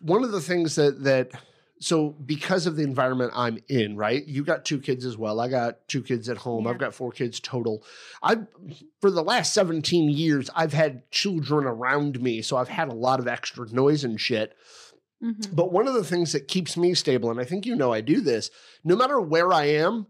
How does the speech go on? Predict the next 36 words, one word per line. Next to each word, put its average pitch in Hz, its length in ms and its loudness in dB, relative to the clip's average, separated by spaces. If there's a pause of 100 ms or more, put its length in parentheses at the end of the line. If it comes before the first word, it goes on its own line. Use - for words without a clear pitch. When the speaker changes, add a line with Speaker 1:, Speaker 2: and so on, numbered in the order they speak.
(280)
Speaker 1:
like, 160 260 2
right 160 320 0
now 180 240 2
is 131 120 0
the 139 120 -4
only 156 260 4
time 143 280 2
in 127 80 0
my 120 140 0
week 131 300 -2
I 113 100 0
probably 135 500 0
don't 127 260 0
have 123 380 -2
a 123 140 -4
song, 139 600 2
I 131 120 -6
don't 127 180 0
have 120 400 -2
a 110 140 0
video 139 400 4
playing, 131 320 -2
I 120 60 -2
don't 120 160 -4
have 113 120 -4
a 107 40 -6
T - 180 -4
V 131 180 0
show 127 240 2
or 117 120 2
a 107 40 0
movie 127 320 2
playing 131 260 0
on 113 80 -2
my 113 120 -6
phone, 165 380 0